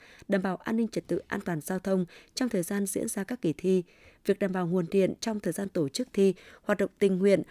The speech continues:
hỗ trợ thí sinh khi đến các điểm dự thi. Kết luận hội nghị, đồng chí Đầu Thanh Tùng, Phó Chủ tịch Ủy ban dân tỉnh, Trưởng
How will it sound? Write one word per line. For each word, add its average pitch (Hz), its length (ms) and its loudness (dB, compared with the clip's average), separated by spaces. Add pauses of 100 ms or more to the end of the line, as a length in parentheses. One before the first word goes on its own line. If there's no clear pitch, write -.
(140)
hỗ 233 160 0
trợ - 160 -2
thí 190 180 0
sinh 208 300 2 (280)
khi - 120 0
đến 196 260 2
các 311 220 -4
điểm 160 200 0
dự - 180 -4
thi. 175 240 2 (600)
Kết 302 140 2
luận 190 200 2
hội 175 160 -2
nghị, 175 240 2 (280)
đồng - 140 0
chí 196 260 -2
Đầu 101 180 0
Thanh 196 200 -6
Tùng, 175 260 0 (280)
Phó 196 280 0
Chủ - 120 -4
tịch 196 160 -2
Ủy - 100 -6
ban 185 120 -4
dân 180 160 -2
tỉnh, 170 260 0 (260)
Trưởng 190 200 2